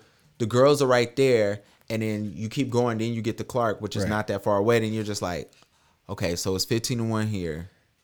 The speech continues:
Speaker 2: And
Speaker 1: Then
Speaker 2: then
Speaker 1: the
Speaker 2: the
Speaker 1: all
Speaker 2: whole
Speaker 1: girls school's down the
Speaker 2: all-girls school.
Speaker 1: street. All right, cool, cool, cool. And then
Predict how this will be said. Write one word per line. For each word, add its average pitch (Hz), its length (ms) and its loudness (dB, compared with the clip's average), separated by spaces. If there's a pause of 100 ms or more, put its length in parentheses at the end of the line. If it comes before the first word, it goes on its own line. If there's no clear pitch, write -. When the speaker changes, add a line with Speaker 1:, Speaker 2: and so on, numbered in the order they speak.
(220)
Speaker 2:
And 87 100 -8
Speaker 1:
Then 92 120 0
Speaker 2:
then - 0 -
Speaker 1:
the 95 80 0
Speaker 2:
the - 40 -2
Speaker 1:
all 110 180 4
Speaker 2:
whole 101 80 6
Speaker 1:
girls 107 200 4
school's 104 300 0
down - 0 -
the 95 80 0
Speaker 2:
all-girls 90 200 0
school. - 120 -4
Speaker 1:
street. 92 240 -2 (100)
All 131 80 6
right, 110 140 2
cool, 107 180 -4
cool, 95 220 -6
cool. 85 320 -4
And 87 160 -10
then 87 280 -6